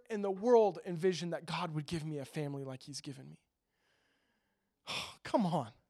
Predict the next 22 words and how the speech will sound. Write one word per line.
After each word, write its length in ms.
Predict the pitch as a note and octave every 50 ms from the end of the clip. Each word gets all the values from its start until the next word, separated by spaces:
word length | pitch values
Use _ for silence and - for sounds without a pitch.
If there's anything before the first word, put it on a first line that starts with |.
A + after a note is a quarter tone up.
| _ _ _ _ _ _ _ _ _ _ _ _ _ _ _ _ _ _ _ _ _ _ _ _ _ _ _ -
Like, 120 | G3+ G3 E3
by 200 | B3+ B3+ C4 A3
every 300 | C4+ D4+ D4 E4 D#4 B3
stretch 580 | - - - - C4+ C#4 C#4 - - - - - -
of 100 | A#3+ A3+
the 120 | A3 B3+ A#3
imagination, 720 | A3+ A3+ A3+ A#3+ G3 G#3 A3 A3+ A3+ A#3 - - B3 A#3+ G#3+ - - - - -
I 140 | A#3+ B3+
should 220 | B3+ - - B3 G#3+
be 100 | B3+ A#3+
a 80 | G#3
statistic 640 | - - - G3 E3+ - - A3+ G#3 - - A3 G3+ -
somewhere, 380 | - A3 G#3+ G#3+ G#3+ G#3+ A3
addicted 460 | G3 E3+ D3+ G3+ A3 A3 - A#3 G3
to 60 | G#3 F#3+
drugs, 340 | D#3 F#3+ G3+ G3+ G3 F#3+ -
strung 320 | - - A3 G#3+ G#3+ G#3
out, 220 | G3+ G3 F#3+ F3+ - - - - -
and 100 | - F#3
just 220 | E3+ F3 E3 - -
completely 580 | - E3+ E3+ - - G#3+ A#3 A3 - G#3 G3
broken. 480 | F#3 D3+ E3+ D#3+ D#3 D3 C3+ - C#3 A#2+